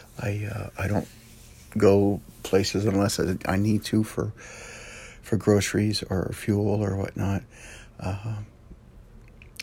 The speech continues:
so, as first aiders, first responders, anyone dealing with the public, uh, who are already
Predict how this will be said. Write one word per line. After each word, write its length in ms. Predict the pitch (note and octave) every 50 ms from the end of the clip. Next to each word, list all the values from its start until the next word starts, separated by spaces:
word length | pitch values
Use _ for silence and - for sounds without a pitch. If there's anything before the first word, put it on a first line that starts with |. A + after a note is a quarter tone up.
| -
so, 380 | - - - - F2 F#2 G2+ G2+ - - - - - - - - - - - - - - - - - - - - - - - - - - - - - - - - - - - - - - - - - - - -
as 240 | - C3 C3 C3 A#2+
first 340 | - - C#3 C3+ C3+ C3 -
aiders, 380 | A#2+ A#2 A#2+ A#2 - A2+ G#2+ -
first 240 | - A#2 A2+ -
responders, 720 | - A#2+ A2 - A#2 A2 A2 G#2+ G#2+ G#2+ G#2+ G#2 G2+ - - - - - - - - - - - - - - - - - - - - - - - - - - -
anyone 360 | A2+ A2+ A#2 A2+ G#2+ G#2 G2 F#2+ - - -
dealing 280 | G#2 A2 G#2+ G#2+ G#2
with 120 | G2 F#2 F2
the 60 | F#2
public, 480 | - - A2 G2+ G2 G#2+ G#2 F2+ - - - - - - - - - - -
uh, 140 | - F#2 F2+
who 220 | - - G2+ G#2
are 120 | G#2 - -
already 380 | D#2+ G2+ G#2 G#2 G#2+ G#2 F#2